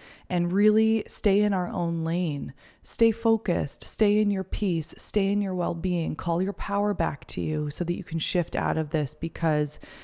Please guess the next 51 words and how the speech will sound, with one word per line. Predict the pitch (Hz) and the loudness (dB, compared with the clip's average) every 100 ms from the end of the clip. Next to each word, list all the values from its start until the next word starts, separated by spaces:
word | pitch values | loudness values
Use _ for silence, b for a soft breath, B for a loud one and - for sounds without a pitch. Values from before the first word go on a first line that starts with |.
| B B B B B - - - | B B B B B -20 -20 -4
you | 202 226 | 2 6
basically | 220 226 269 - 277 | 6 6 2 0 2
are | 254 | 4
gonna | 220 214 | 4 2
have | 185 190 - | 2 0 -2
to | |
trade | 190 - 202 196 185 | -6 -2 0 0 0
your | 180 - | -2 -2
old | 180 185 | 0 0
life | 170 180 160 | 0 -2 -2
in | - 175 165 | -2 -2 -2
for | 160 165 170 160 | -2 -4 -4 -2
a | 175 | -2
new | 165 180 | 0 0
life | 180 156 147 - | 0 -2 -2 -2
in | 160 | -4
so | - 156 | -2 -2
many | 151 151 | -2 -4
ways. | 156 151 147 151 - B B - | -2 -2 -4 -6 -8 B B -4
And | 190 180 175 175 175 - - | 2 4 4 2 -2 -6 -2
the | 190 | 2
relationships | 185 190 208 220 202 190 175 - | 2 2 2 2 2 0 -2 -2
that | - 165 | -2 -2
matter | 190 175 170 185 180 | -2 -2 0 0 0
for | 165 175 | 0 -4
your | 165 160 | -2 -2
soul's | - 170 165 | 0 0 0
evolution | 156 160 175 - 180 | -4 -2 -4 -2 -4
will | 165 | -4
always | - 180 180 170 | -2 -2 0 -2
stay | - 175 | -2 -2
with | 160 160 - | 0 -2 -2
you. | 160 | -4
The | 165 | -4
people | - 214 214 | -4 -4 -2
that | 190 190 | -2 -2
you | 190 | -2
love | 180 180 180 170 | 0 2 2 0
and | 160 | -4
that | 156 - | -6 -4
love | 165 165 | -2 0
you | 185 165 | 0 0
and | 160 | -2
deeply | 151 180 - 170 | -4 -6 -2 -4
support | - - 175 180 | -4 -6 -6 -4
you | 190 | -4
will | 170 | -4
always | - 185 190 180 | -2 -2 -2 -2
be | 165 185 202 | -4 -4 -2
with | 202 156 - | -2 -2 -6
you. | 143 151 | -6 -6